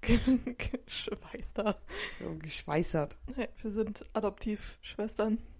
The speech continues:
Speaker 1: <laughs>
Speaker 2: Sind das, ist das eine Adoption, wenn sie es gekauft hat?
Speaker 1: Ja. Na, sie hat's ja nicht gekauft.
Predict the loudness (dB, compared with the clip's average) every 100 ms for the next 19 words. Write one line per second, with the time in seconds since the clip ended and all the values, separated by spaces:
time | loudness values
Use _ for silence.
0 | -20 -18 -12 -6 2 6 6 4 -2 -6
1 | -6 -8 -18 -10 0 4 6 6 4 2
2 | 4 6 6 6 4 2 0 4 4 4
3 | 2 -2 -4 -4 -2 0 0 -2 -4 -4
4 | -14 -20 -20 -20 -20 _ -20 -20 -20 -20
5 | -16 0 4 4 2 -4 -14 _ _ -4
6 | 0 2 0 -4 -4 -6 -6 -8 -6 -6
7 | -8